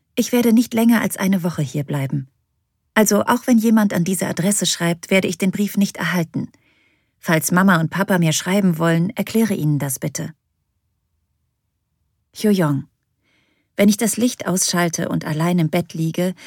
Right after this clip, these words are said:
fühle ich mich wie im Meer treibendes Plankton oder wie ein namenloses Bakterium, das in eine Zelle eingedrungen ist. Wäre ich ohne Augen, Ohren und Mund geboren worden,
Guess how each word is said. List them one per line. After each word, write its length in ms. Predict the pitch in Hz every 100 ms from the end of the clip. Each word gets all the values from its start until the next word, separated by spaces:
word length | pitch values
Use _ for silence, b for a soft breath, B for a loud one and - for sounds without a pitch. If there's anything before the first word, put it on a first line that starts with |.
| B
fühle 320 | B - 226 226
ich 220 | - -
mich 240 | 196 -
wie 120 | 196
im 260 | 254 208 185
Meer 260 | 175 180 180
treibendes 560 | - 156 156 165 170
Plankton 640 | - 175 170 - 147 151 - B B B B B
oder 200 | 180 170
wie 100 | 170
ein 200 | 160 151
namenloses 680 | 160 170 190 156 156 160 156
Bakterium, 840 | 170 - - 180 190 180 143 147
das 160 | 139 139
in 80 | 160
eine 220 | 147 143
Zelle 360 | - 190 190 -
eingedrungen 600 | 139 139 - 147 143 147
ist. 280 | 147 - - b b b b b b b _ -
Wäre 300 | 214 240 -
ich 240 | 240 -
ohne 320 | 247 302 233
Augen, 400 | 175 240 247 240 -
Ohren 400 | 202 240 240 202
und 240 | 165 156
Mund 260 | 165 208 208
geboren 460 | - 147 160 175 165
worden, 360 | 170 175 175